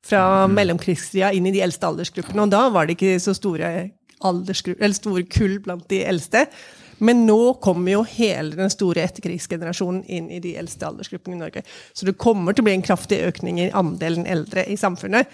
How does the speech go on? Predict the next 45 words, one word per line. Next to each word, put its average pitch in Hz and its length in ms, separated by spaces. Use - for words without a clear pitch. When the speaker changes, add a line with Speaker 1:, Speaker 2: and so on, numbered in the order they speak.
Speaker 1:
Men 220 140
det 220 80
er 190 220
jo 247 80
et - 100
godt 214 160
spørsmål, 202 540
både 202 320
hva 185 100
slags - 220
helsetilstand 220 880
kommer 208 220
de 202 80
til 208 140
å - 20
ha, 240 120
hva 175 80
slags 180 220
økonomi 190 420
kommer 226 280
de 226 100
til 233 80
å - 20
ha, 240 80
hvordan 175 240
kommer 180 240
samfunnet 175 400
til 190 80
å 165 60
være 170 180
rigget 202 480
når 185 140
det 175 80
gjelder 165 240
å 190 80
klare 175 320
seg 185 140
alene. 185 340
Og 214 140
det - 100
er 185 240
jo 294 80
et 233 240
mantra 170 340
nå 185 140